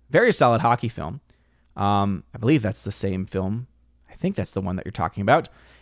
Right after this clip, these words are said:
And then Bloodshot, yeah, I never saw Bloodshot. I didn't really have a lot of, uh, interest in it. Abomination? <laughs> What?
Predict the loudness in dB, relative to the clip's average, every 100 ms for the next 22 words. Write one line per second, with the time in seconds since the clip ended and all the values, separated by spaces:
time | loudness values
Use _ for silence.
0 | _ 4 6 6 6 6 6 6 4 4
1 | 4 0 _ _ _ _ _ 4 6 6
2 | 6 4 4 0 -2 -6 -6 _ _ _
3 | _ _ _ -8 -4 0 4 6 6 6
4 | 6 6 6 2 2 0 0 -2 -2 -4
5 | -8 -10 -18 _ _ _ _ _ _ _
6 | _ _ _ _ _ _ _ -20 -6 0
7 | 4 4 2 -2 2 4 4 2 0 -14
8 | -12 4 8 8 6